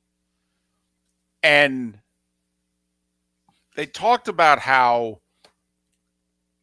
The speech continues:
the strengths of both teams match up well with the weaknesses of the other in terms of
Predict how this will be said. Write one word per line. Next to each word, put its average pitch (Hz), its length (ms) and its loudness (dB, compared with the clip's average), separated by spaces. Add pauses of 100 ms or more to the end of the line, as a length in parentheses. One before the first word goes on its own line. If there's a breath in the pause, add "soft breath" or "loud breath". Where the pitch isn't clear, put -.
(340)
the 127 140 -10
strengths 185 920 -8
of 127 200 -12
both 139 300 -4
teams 131 600 -12
match 120 440 -6
up 123 240 -2
well 117 540 -4
with 110 160 -12
the 110 80 -16
weaknesses 110 760 -14
of 92 140 -14
the 101 240 -20
other 127 500 -10 (1040)
in 110 100 -16
terms 113 300 -12
of 101 160 -14